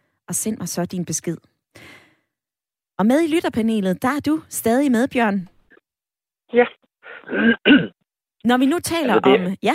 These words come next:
Speaker 1: undskyld, hvad siger du?
Speaker 2: Nej, jeg får lyst til lige at sige, at det er jo, hvad kan man sige, vi er jo som mennesker jo også sådan meget med facade i det offentlige rum,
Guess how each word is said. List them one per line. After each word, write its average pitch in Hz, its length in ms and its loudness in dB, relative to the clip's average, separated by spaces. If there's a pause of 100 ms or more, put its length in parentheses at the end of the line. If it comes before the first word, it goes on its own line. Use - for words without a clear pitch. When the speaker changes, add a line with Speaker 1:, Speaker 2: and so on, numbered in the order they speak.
(100)
Speaker 1:
undskyld, 269 280 -6
hvad 269 100 -4
siger 247 160 -6
du? 262 120 -4 (920)
Speaker 2:
Nej, 185 200 4
jeg 175 260 4
får 170 80 2
lyst 196 200 4
til 220 100 -2
lige 202 120 0
at 202 140 -2
sige, 208 340 0
at - 160 0
det 156 60 4
er 156 40 6
jo, 147 200 2 (360)
hvad 90 120 -18
kan 117 100 -12
man 123 140 -8
sige, 135 140 -2
vi 135 140 2
er 127 140 6
jo 202 120 4 (240)
som - 180 -2
mennesker 165 440 2
jo 139 200 8
også 180 140 2
sådan 170 180 2
meget 139 340 4
med 143 200 2
facade 143 500 4
i 143 80 0
det 135 100 4
offentlige 135 360 2
rum, 127 260 4